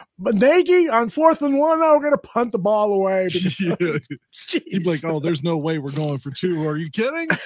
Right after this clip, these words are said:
Speaker 1: <laughs> That one was heartbreaking, but it was also cool to see the fight in the team and to listen to Wannstedt afterwards and his conviction that he made the right call and Brian Cox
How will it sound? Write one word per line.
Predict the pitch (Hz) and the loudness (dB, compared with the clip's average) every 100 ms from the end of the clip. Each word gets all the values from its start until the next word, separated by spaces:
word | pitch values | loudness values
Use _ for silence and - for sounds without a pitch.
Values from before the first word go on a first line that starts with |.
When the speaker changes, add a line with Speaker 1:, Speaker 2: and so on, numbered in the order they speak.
| - | -4
Speaker 1:
<laughs> | 285 220 _ - - | -2 -4 _ -20 -6
That | 202 254 | 0 0
one | 311 285 240 | 2 0 0
was | 220 277 214 | 2 2 2
heartbreaking, | 175 233 247 208 185 170 175 175 | 0 2 2 0 0 0 -2 -2
but | 180 185 - | -2 -4 0
it | 208 208 | 0 0
was | 240 233 | -2 -2
also | 220 240 285 - 262 226 214 202 _ _ _ _ _ _ - | -2 -2 -2 -2 -2 0 -2 -4 _ _ _ _ _ _ -12
cool | - 339 339 285 | -4 -2 -2 -4
to | 202 | -6
see | - 247 240 | -8 -4 -4
the | 208 | -4
fight | - - 220 262 - | -8 -8 -6 -6 -6
in | 214 214 | -6 -4
the | 185 | -6
team | - 254 262 165 151 | -6 -4 -4 -4 -6
and | 165 | -6
to | 175 | -4
listen | 202 - 214 | -6 -6 -6
to | 208 | -4
Wannstedt | 202 226 226 226 190 | -2 -2 -4 -8 -6
afterwards | 190 233 - 185 165 165 - - - | -6 -6 -6 -6 -4 -6 -10 -20 -10
and | 170 | -6
his | 180 - | -6 -6
conviction | - 170 160 262 - 202 175 | -4 -2 -2 -2 -4 -4 -2
that | 165 160 - | -4 -6 -8
he | - 240 | -2 0
made | 220 214 202 | 2 0 0
the | 190 | 0
right | 196 202 | -2 -2
call | - 196 208 208 | -2 -2 0 -2
and | 156 | -2
Brian | 160 208 208 | -2 -2 -2
Cox | - 202 208 | -2 -2 -2